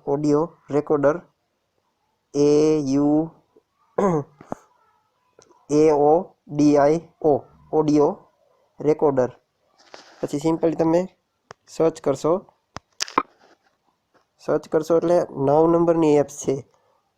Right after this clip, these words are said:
નવ નંબર, આના પછી નવ નંબરની. એક, બે, ત્રણ, ચાર, પાંચ, છ, સાત, આઠ ને નવ. જોઈ શકો છો તમે બ્લુ કલરનો એનો આઇકન છે. અને <clears throat> ત્રણ પોઇન્ટ નવની રેટિંગ છે.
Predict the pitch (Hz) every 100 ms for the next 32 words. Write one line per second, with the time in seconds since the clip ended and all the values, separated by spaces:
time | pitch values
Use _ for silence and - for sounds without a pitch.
0 | _ - 135 147 139 131 113 - - 143
1 | 139 131 147 143 139 131 123 123 135 139
2 | 139 135 135 139 135 131 135 139 - 135
3 | 131 - 151 180 - _ _ _ _ _
4 | - 135 135 135 147 - _ _ _ 131
5 | 151 185 - 135 135 113 - _ _ -
6 | - 151 151 143 139 - 151 170 147 143
7 | - 143 139 139 135 135 131 143 139 131
8 | 190 226 _ _ _ _ _ _ _ _
9 | _ _ _ _ _ _ _ - 143 156
10 | - _ - 185 175 139 - 156 151 160
11 | 143 147 147 151 143 143 147 131 160